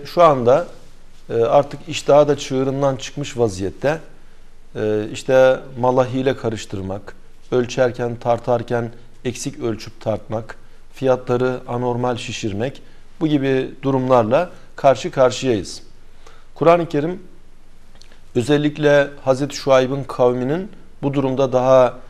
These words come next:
çok belirgin bir durumda olduğunu anlatır. Ölçerken, tartarken eksik ölçüp tartmaları nazara verilir. Ve Şuayb Aleyhisselam bu konuda onlarla çok ciddi bir mücadele vermiştir.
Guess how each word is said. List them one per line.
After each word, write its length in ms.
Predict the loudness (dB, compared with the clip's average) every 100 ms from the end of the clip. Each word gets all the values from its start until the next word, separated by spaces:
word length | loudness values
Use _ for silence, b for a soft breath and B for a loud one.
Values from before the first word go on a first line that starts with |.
| B -4
çok 280 | -4 0
belirgin 440 | 2 2 2 0 -2
bir 100 | -2
durumda 300 | -2 -2 0
olduğunu 340 | 0 0 2
anlatır. 580 | 2 2 -2 -6 -10 -12 b b b -14 -4
Ölçerken, 560 | -4 2 2 2 -2
tartarken 760 | -2 0 0 2 2 2 -2 -2 b b b
eksik 380 | -6 -6 -8 -6
ölçüp 300 | -4 -4 -6 -14 -18 -6
tartmaları 760 | -4 -2 -2 0 0 2 -2 B B -4
nazara 420 | -2 2 4 6
verilir. 480 | 4 -2 -4 -6 -8 b b b b 2
Ve 280 | 4 6 2
Şuayb 360 | 2 4 4
Aleyhisselam 560 | 2 2 -2 -2 -2 -2
bu 60 |
konuda 300 | -6 -6 -2
onlarla 580 | -2 -2 0 2 2 -2 B B -6
çok 240 | -2 -2
ciddi 300 | -4 -8 -8
bir 60 | -6
mücadele 600 | -6 0 0 0 -2 2
vermiştir. 720 | 6 6 2 -6 -10 -10 -12